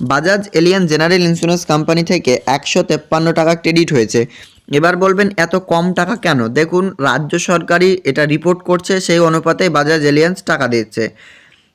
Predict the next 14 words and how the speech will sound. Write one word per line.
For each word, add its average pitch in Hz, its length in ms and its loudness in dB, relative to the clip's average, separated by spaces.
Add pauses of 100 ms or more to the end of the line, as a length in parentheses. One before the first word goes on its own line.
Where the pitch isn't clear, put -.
তো 160 240 2
রাজ্য 151 300 0
সরকার 196 320 0
রিপোর্ট 185 300 0
কেন 165 260 0
এত 180 140 -2
কম 180 360 0
করছে, 180 500 0
সেক্ষেত্রে 180 480 -2
এটা 180 160 0
কিন্তু 180 220 -2
বোঝা 151 280 0
সম্ভব 175 380 0
হয়নি, 151 420 -2